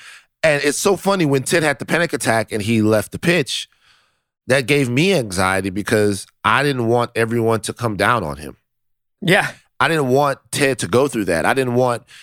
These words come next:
Speaker 1: I didn't want this to be a recurring thing to where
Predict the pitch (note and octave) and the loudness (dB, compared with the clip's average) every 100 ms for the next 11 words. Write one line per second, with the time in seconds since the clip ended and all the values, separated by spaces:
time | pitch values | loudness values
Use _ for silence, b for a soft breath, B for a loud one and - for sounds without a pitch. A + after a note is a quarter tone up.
0 | B B _ - A#2+ C3+ C3 B2 A#2+ A#2+ | B B _ -2 0 2 2 0 -4 -2
1 | A#2+ A2+ A#2 - B2 A#2 G#2 A2+ A2+ G#2+ | 0 2 0 0 0 0 0 0 0 -2
2 | G2+ G2+ G2 F#2+ | 2 2 2 0